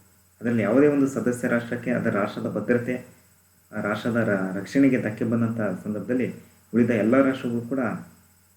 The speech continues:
ಆ ರಾಷ್ಟ್ರದ ರಕ್ಷಣೆಯನ್ನ ಮಾಡುವಂಥ ಹೊಣೆಗಾರಿಕೆ ಇರುತ್ತೆ. ಈ ರೀತಿ ಆದಂಥ ಸಂದರ್ಭದಲ್ಲಿ ಇಲ್ಲಿ ಯುದ್ಧವನ್ನ ತಡೆಗಟ್ಬೋದು. ಈ ಯಾವುದೇ ರಾಷ್ಟ್ರ ಅಕ್ರಮಕಾರಿ ರಾಷ್ಟ್ರ,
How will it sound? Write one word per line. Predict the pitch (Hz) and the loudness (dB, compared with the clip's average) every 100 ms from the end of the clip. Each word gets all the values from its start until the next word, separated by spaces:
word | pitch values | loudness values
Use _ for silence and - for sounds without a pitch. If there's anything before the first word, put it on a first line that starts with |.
| _ _ | _ _
ಆ | 113 | -4
ರಾಷ್ಟ್ರದ | 107 110 117 107 95 85 - - - | -2 -2 -2 -2 -2 -4 -6 -14 -12
ರಕ್ಷಣೆಯನ್ನ | 104 - 127 123 117 | -10 -4 0 0 0
ಮಾಡುವಂಥ | 107 107 107 107 | -2 -4 -6 -8
ಹೊಣೆಗಾರಿಕೆ | 98 104 107 107 - | -6 -4 -4 -4 -6
ಇರುತ್ತೆ. | 101 92 104 - 117 - - _ _ _ _ _ _ _ _ _ _ _ _ _ _ _ _ _ 120 | -4 -4 -4 -8 -14 -16 -20 _ _ _ _ _ _ _ _ _ _ _ _ _ _ _ _ _ 2
ಈ | 123 139 | 6 6
ರೀತಿ | 147 139 131 | 6 6 8
ಆದಂಥ | 110 123 120 120 | 8 4 0 -2
ಸಂದರ್ಭದಲ್ಲಿ | 117 113 135 147 98 90 - - - - _ 113 | -2 2 2 2 2 0 -4 -18 -20 -20 _ -6
ಇಲ್ಲಿ | 110 107 | -2 0
ಯುದ್ಧವನ್ನ | 110 127 127 117 92 | 2 4 4 2 0
ತಡೆಗಟ್ಬೋದು. | 104 107 107 104 104 117 - - - _ _ _ _ | -2 -2 -2 -2 -2 -2 -4 -16 -20 _ _ _ _
ಈ | 113 | -2
ಯಾವುದೇ | 107 113 135 139 | 0 4 6 6
ರಾಷ್ಟ್ರ | 127 120 - 92 - - - _ _ | 6 2 -2 -6 -6 -14 -20 _ _
ಅಕ್ರಮಕಾರಿ | - - 131 131 120 101 92 - 110 107 | -10 0 4 4 4 0 -4 -2 0 2
ರಾಷ್ಟ್ರ, | 107 104 117 | 0 -2 -4